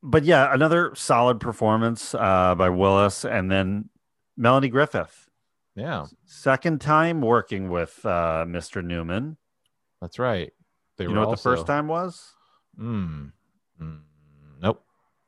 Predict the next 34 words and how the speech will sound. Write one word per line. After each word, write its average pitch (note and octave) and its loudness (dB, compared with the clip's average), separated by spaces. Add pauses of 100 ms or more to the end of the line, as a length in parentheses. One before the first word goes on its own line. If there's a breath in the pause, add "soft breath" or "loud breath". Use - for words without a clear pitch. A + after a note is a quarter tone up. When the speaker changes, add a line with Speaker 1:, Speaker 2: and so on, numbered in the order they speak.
(640 soft breath)
Speaker 2:
Am F#2 -6
I D#2+ -2
Speaker 1:
The D2+ 2
Speaker 2:
missing G2+ 2
Speaker 1:
Drowning B2+ 4
Speaker 2:
it? - -12
Speaker 1:
Pool, D#2 -4 (140)
Speaker 2:
Oh, G#3 4
cool. F3+ 4
Speaker 1:
nineteen D3+ 4
seventy-five. F#2+ 0
So E2+ -2
very G#2 2
young, F#2+ 2 (400 soft breath)
very, A2+ 4
Speaker 2:
Mm-hmm. A2+ 2
Speaker 1:
very A2 4
young F#2 2
Melanie F2+ 0
Griffith. E2+ -4
Uh, E2 0
we F2 -4
did E2 -6
talk F2+ -2
about F2 -2
her F2 -2
a F2 2
little A2 2
bit G#2+ 2
in A#2 -4
our F2 0
Night A2 0
Moves E2+ -4
episode F2 -4